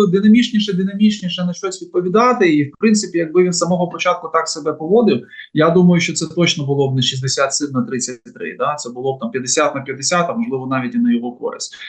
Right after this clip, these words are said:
Чому на це не звернули увагу представники його команди? Ну, може, вони, до речі, вони і звернули, але просто воно пішло все не так із самого початку.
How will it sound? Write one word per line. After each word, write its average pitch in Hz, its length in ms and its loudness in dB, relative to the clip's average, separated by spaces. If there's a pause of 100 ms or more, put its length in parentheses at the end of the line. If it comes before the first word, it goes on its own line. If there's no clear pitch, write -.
(160)
Чому 214 480 6
на 214 120 4
це 208 180 4
не 185 120 6
звернули 175 480 4
увагу 151 500 -2
представники 147 520 -4
його 147 260 0
команди? 160 760 2
Ну, 170 100 -6
може, 214 240 4
вони, 190 200 4
до 170 120 2
речі, 185 240 0
вони 175 260 2
і 165 60 2
звернули, 175 680 0
але 131 200 -4
просто 165 380 -4
воно 143 240 -6
пішло 147 300 -4
все 135 180 -4
не 127 120 -6
так 120 280 -2
із - 100 -8
самого 107 340 -6
початку. 104 420 -12